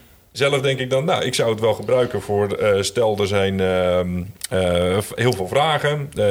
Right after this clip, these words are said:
er is een moderator in een, eh, in een sessie en die pint alle, eh, chatberichten vast die die behandeld wil hebben. Dan, eh, nou, ideaal, hè? Op die manier kan je het zo, eh, aflopen. Ehm, maar, eh, het lukte niet om, eh, O-,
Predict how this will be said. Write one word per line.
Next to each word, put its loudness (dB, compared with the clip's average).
er 0
is 0
een 0
moderator 0
in 0
een, 0
eh, 2
in 0
een -2
sessie 0
en -6
die -2
pint -2
alle, 2
eh, 0
chatberichten -2
vast -2
die -2
die -6
behandeld -2
wil 0
hebben. 0
Dan, 0
eh, 0
nou, -2
ideaal, -2
hè? 0
Op -6
die 2
manier 0
kan 2
je 2
het -6
zo, 2
eh, 0
aflopen. -2
Ehm, 0
maar, 0
eh, 0
het -8
lukte -2
niet -2
om, -2
eh, 2
O-, 0